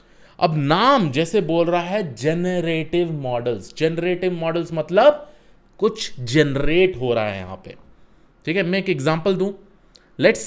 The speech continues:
say that ये जनरेटिव मॉडल से हम लोग कैट के बहुत सारे इमेजेस के साथ ट्रेन करते हैं एक मॉडल,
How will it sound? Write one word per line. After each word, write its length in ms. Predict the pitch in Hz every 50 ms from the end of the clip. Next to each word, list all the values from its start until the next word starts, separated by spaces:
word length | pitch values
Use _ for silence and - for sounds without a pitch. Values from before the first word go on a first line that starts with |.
| - 202
say 120 | 196 208 165
that 280 | 135 107 117 - -
ये 60 | 175 165
जनरेटिव 520 | 120 120 135 131 131 156 165 160 214 190
मॉडल 400 | 160 127 117 113 113 160 180 175
से 240 | 180 - - - - - - _ _ _ - _ - - - - - - -
हम 200 | 151 180 214 220
लोग 340 | 190 139 110 110 113 - - - _ - - _ _ _ _ _ _ _ -
कैट 340 | - 190 180 196 214 208 214 208
के 100 | - 220
बहुत 260 | 180 160 165 180 180
सारे 200 | 180 196 196 196
इमेजेस 500 | 170 165 156 151 156 151 151 180 180 180
के 100 | - 175
साथ 380 | 175 - 180 196 214 - - -
ट्रेन 320 | 170 160 156 151 147 139
करते 300 | 123 117 101 101 - 104
हैं 140 | 98 101 98
एक 60 | 95
मॉडल, 260 | 101 92 90 90 90